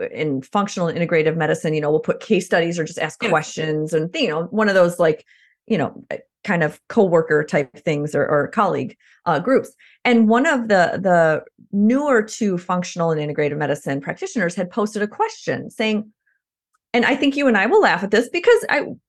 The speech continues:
Speaker 1: you know, we share, I think, I'm not trying to assume, but I feel like we share a lot of similarities. And his question was very innocently worded, but he said,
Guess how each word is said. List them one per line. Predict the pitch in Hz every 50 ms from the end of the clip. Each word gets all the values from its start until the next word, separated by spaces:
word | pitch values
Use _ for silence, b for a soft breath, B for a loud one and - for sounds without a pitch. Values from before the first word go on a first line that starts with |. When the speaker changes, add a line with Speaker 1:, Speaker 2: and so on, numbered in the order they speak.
| _ _
Speaker 1:
you | - 269 240
know, | 190
we | 196 247
share, | 247 - - 440 440
I | - 339
think, | 311 - 311 269 - - - - - _ -
I'm | 214 214
not | 214 214
trying | - - 226 226
to | 214
assume, | 208 - - 254 214 175 170
but | 170
I | 165 180
feel | 180 240 226
like | 220 220
we | 220
share | - - 220
a | 190 180
lot | 185 190 202 196
of | 190 180
similarities. | - - 226 208 180 175 175 175 165 151 135 175 - -
And | 208 202 196 - _ _ _ _
his | - 302 285 294 - -
question | - 359 349 349 339
was | 277 262 233
very | 247 269 285 277 -
innocently | 214 208 202 208 - 214 165 - 160
worded, | 151 147 135 117 - - - -
but | - -
he | - 214
said, | 214 - - 180 165 165 165